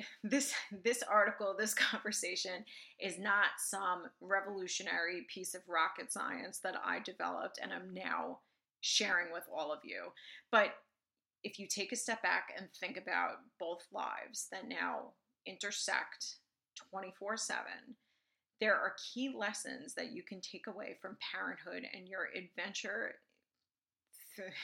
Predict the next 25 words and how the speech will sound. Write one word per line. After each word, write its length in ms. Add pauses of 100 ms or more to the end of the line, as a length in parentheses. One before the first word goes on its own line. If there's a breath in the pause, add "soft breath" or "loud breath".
(140)
within 480
the 260 (180)
chaotic 480
realms 520
of 120
it 60
all 380 (500 loud breath)
that 320
you 80
can 200
then 160 (100)
apply 320
to 80
your 120
workday. 600 (320 loud breath)
And 180
anytime 480
that 140
you're 120
really 260
second 420
guessing 640 (320)
whether 240
or 120
not 300